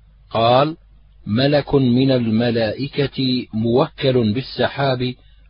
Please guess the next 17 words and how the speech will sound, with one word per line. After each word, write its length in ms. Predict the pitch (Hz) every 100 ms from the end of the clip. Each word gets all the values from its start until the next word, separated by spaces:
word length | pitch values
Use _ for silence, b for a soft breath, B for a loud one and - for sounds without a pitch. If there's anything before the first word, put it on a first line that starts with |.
| -
معه 560 | 113 151 139 120 117 95
مخاريق 800 | 117 - 123 113 117 143 -
من 340 | 131 120 110 104
نار 580 | 131 139 131 131 131 131 b b b b
يسوق 540 | 107 123 - 196 156 120
بها 340 | 107 151 120
السحاب 760 | - - 104 - 135 131 110 101
حيث 520 | - 143 143 113 107
شاء 460 | 101 117 131 -
الله." 340 | 143 147 139 - - _ - - - - - - - - - - _ - -
فقالوا: 600 | 131 - 196 165 123 127 - - - - _ - - _ _ -
"فما 420 | - 180 196 160 113
هذا 440 | 131 156 143 120
الصوت 760 | 104 - 151 165 - 151 147 - -
الذي 420 | 127 107 110 120
نسمع؟" 440 | 160 170 123 87 - - - _ _ _ - - - -
قال: 520 | 110 123 139 156